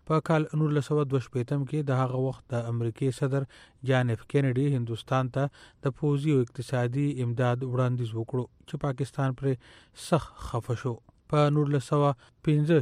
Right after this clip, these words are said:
شپېتم کې د پاکستان او د هندوستان ترمنځ د جنگ په نښتو امریکې د دواړو هیوادونو هر ډول امداد بند کړو. په نولس سوه اویایم کې د پاکستان په منځګړیتوب امریکې او چین خپل ترمنځ روابط برابر کړل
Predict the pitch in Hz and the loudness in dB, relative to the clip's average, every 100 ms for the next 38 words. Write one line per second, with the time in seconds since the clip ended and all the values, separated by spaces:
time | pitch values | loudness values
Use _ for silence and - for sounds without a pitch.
0 | - 135 123 147 135 147 143 135 _ _ | 2 -2 -2 -2 -2 0 -2 -4 _ _
1 | - 131 131 123 131 123 - 147 127 117 | -2 2 2 2 0 -2 -2 0 0 0
2 | 117 120 117 110 139 131 127 120 120 139 | 0 0 -2 -4 -2 -2 -2 -2 0 0
3 | 127 117 117 127 120 120 113 - 143 135 | 0 -2 0 0 0 -4 -6 -2 -2 -2
4 | 151 - - - 131 135 127 143 127 120 | -6 -8 -20 -6 -2 -2 0 0 0 2
5 | 156 131 113 113 110 113 127 123 123 117 | 2 4 2 2 0 0 0 2 2 2
6 | 117 117 123 123 120 110 107 120 117 117 | 0 -2 0 -2 0 -2 -2 -2 -2 -2
7 | 127 120 - _ _ _ 139 135 135 135 | -4 -6 -12 _ _ _ 2 4 4 4
8 | 135 - 135 135 123 117 113 117 147 139 | 2 2 2 2 2 0 2 2 2 2
9 | 147 160 - - 143 151 139 135 147 139 | 0 -2 -10 -8 0 0 0 -2 -2 0
10 | 139 127 127 123 123 120 139 147 147 _ | -2 0 0 0 -2 0 2 2 0 _
11 | 139 127 127 120 143 143 131 120 - 139 | -4 -2 -2 -2 -2 -2 -2 -4 -2 -4
12 | 131 - 135 131 - 120 120 139 127 131 | -4 -4 -2 -2 -2 -2 0 0 0 0
13 | 123 113 110 131 123 _ - - 123 117 | 0 0 0 -2 -2 _ -20 -4 0 0
14 | 117 156 - 165 | 2 0 2 -2